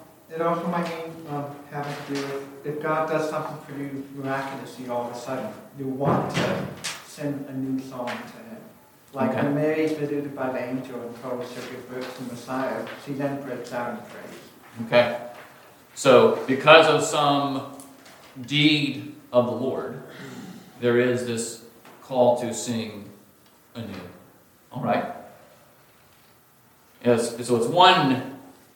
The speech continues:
Speaker 2: that praises God for a redemptive deed, sometimes indicating a song to be composed and sung on account of a new phase in redemptive history. So I'll have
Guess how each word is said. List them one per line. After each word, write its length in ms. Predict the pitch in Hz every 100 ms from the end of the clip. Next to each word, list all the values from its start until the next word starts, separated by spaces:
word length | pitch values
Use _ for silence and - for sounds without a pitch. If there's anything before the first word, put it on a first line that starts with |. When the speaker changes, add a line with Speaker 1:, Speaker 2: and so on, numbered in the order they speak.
| _ 120
Speaker 2:
that 240 | 117 -
praises 640 | 143 156 - 143 127 113
God 640 | - - 123 123 113 113 -
for 220 | 117 113
a 180 | 110 107
redemptive 540 | 107 104 101 104 104 - -
deed, 340 | 98 85 80 - - - - - - _ - - -
sometimes 580 | - 135 131 131 120 120
indicating 600 | 127 120 120 117 117 113
a 60 | -
song 540 | - 123 120 117 117 113
to 60 |
be 140 | 113 113
composed 680 | 113 - 117 117 117 113 113
and 180 | 110
sung 540 | - 131 120 110 - - - -
on 140 | 110 110
account 420 | - 135 123 117
of 160 | 117 113
a 160 | 113
new 160 | 120 120
phase 720 | - 139 135 123 110 107 -
in 440 | 127 113 104 101 - -
redemptive 460 | - 104 104 104 -
history. 480 | 113 110 - 82 - - - - _ _ _ _ _
So 80 | 123
I'll 200 | 117 117
have 240 | - -